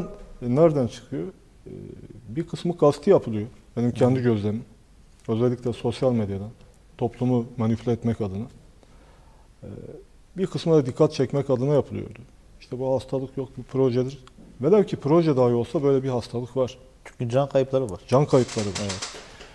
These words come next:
Speaker 1: Umursamaya umursamaya biz bu noktaya geldik. İşi başından beri bu kadar ciddiye alsaydık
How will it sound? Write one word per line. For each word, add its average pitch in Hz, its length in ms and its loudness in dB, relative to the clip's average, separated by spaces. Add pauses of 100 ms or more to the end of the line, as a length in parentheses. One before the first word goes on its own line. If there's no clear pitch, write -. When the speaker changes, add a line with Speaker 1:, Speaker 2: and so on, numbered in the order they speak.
(1160)
Speaker 1:
Umursamaya 165 580 10
umursamaya 170 520 4
biz 151 160 -4
bu 160 60 2
noktaya 131 400 2
geldik. 98 280 -4 (260)
İşi 139 280 2
başından 147 460 6
beri 123 160 2
bu 127 80 -4
kadar 127 200 2
ciddiye 117 340 -2
alsaydık 143 440 0